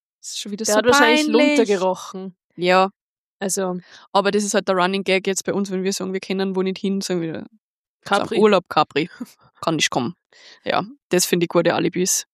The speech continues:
Speaker 1: So richtig absurd dumme. Weil das Mama und Papa, das ist ja ausgefinkelt
Speaker 2: Das ist
Speaker 1: eigentlich.
Speaker 2: gefinkelt,
Speaker 1: Ja.
Speaker 2: ja.
Speaker 1: Ja. Ja, jedenfalls, ähm, hab ich dann halt mal geschaut, was sind Alibi-Dienste, also wie,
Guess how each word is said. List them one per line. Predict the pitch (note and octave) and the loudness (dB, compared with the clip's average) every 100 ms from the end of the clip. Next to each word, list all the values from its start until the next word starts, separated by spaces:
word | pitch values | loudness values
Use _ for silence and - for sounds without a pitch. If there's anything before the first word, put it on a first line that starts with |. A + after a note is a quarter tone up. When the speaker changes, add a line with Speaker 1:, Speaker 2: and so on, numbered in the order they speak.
| _ | _
Speaker 1:
So | - A3 | 0 2
richtig | A3+ G#3+ | 2 2
absurd | E3+ - - F#3 - | 0 0 -4 -4 -2
dumme. | E3+ E3 C#3+ - _ _ _ _ _ _ | 0 0 0 -4 _ _ _ _ _ _
Weil | G3 F#3 | 0 0
das | F#3+ - | 0 0
Mama | F#3 G3 | 2 2
und | F#3+ | 2
Papa, | F3+ - G3 | 0 0 0
das | F#3 | 0
ist | F#3+ F#3+ | 0 0
ja | - | 2
ausgefinkelt | G3 G3+ F#3+ - F#3 - F3 F3 | 0 0 -8 -6 -6 -6 -6 -2
Speaker 2:
Das | - A#3+ | 0 2
ist | D#3 | 0
Speaker 1:
eigentlich. | |
Speaker 2:
gefinkelt, | F3 - A3 A3 G#3 F#3+ | -2 -2 -4 -4 -4 -2
Speaker 1:
Ja. | F3+ | 2
Speaker 2:
ja. | F3+ - - _ _ _ _ _ | 2 0 -6 _ _ _ _ _
Speaker 1:
Ja. | F3+ F3+ F#3 _ _ _ _ - - - - _ | -6 -6 -6 _ _ _ _ -20 -20 -20 -20 _
Ja, | A3 G#3+ F#3 _ _ _ _ _ _ - | 4 4 2 _ _ _ _ _ _ -2
jedenfalls, | G3+ G#3+ - G#3+ G#3 A3+ - - | 0 0 0 4 4 2 -2 -2
ähm, | F#3+ G#3 G#3 G3+ G#3 G3+ G3+ - _ _ _ | 2 6 6 4 2 -2 -4 -6 _ _ _
hab | - G3+ | -2 -2
ich | G#3+ | 2
dann | G3+ G3+ - | 2 2 -2
halt | A3 G3 - _ _ - | -2 -2 -4 _ _ -6
mal | F#3+ | -4
geschaut, | - F#3 F#3 | 2 2 2
was | F#3+ - | -2 0
sind | F#3 F#3 - | 0 0 0
Alibi-Dienste, | F3 F3+ F3+ _ F#3 F3 F3 - G3 F#3 F3+ - D#3+ D3+ | 2 0 -4 _ -6 -4 -6 -6 -4 -4 -4 0 2 4
also | F3+ F3+ F3 | 2 -2 -6
wie, | F3+ F3+ | -4 -4